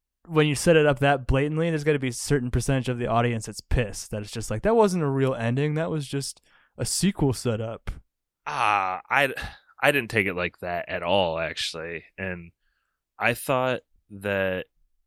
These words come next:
Speaker 2: like you said, the writing, maybe originally, maybe they were supposed to have this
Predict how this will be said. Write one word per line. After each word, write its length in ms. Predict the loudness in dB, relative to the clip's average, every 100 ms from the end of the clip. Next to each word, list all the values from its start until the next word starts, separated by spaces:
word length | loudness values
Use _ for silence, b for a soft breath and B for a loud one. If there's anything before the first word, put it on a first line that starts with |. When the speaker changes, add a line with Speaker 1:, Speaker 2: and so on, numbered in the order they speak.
| _ _ _ _ _ _ _ _ -20 -20 _ _ _ -18 -2
Speaker 2:
like 260 | -2 0
you 120 | -6
said, 340 | 0 4 4 2
the 120 | -2
writing, 580 | 0 2 2 2 -2 2
maybe 320 | 2 2 0
originally, 600 | 2 0 0 -2 -2 -4
maybe 300 | -2 0 2
they 120 | 2
were 120 | 2 0
supposed 340 | -2 -2 0
to 60 | -2
have 100 | -2
this 160 | -4